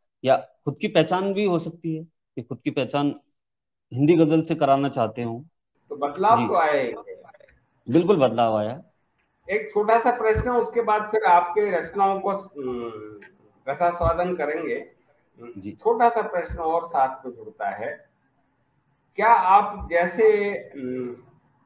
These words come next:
Speaker 2: ए, हिंदी के इस, हम्म, साहित्य में, गीतों में, कविताओं में बहुत सारे इनके formats बदले हैं।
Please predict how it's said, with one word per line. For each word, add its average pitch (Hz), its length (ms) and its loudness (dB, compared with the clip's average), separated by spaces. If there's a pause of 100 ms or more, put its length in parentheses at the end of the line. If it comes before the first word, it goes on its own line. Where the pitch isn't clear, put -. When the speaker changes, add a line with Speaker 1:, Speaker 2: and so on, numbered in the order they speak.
(480)
Speaker 2:
ए, 117 420 -10
हिंदी 180 380 -2
के 185 680 -2
इस, 147 220 -10
हम्म, 113 520 -10 (760)
साहित्य 147 420 0
में, 151 580 -2 (640)
गीतों 160 440 -4
में, 143 400 -2
कविताओं 147 580 0
में 110 360 -4 (1120)
बहुत 208 300 2
सारे 202 300 2
इनके 196 280 2
formats 196 720 2
बदले 143 340 -2
हैं। - 320 -10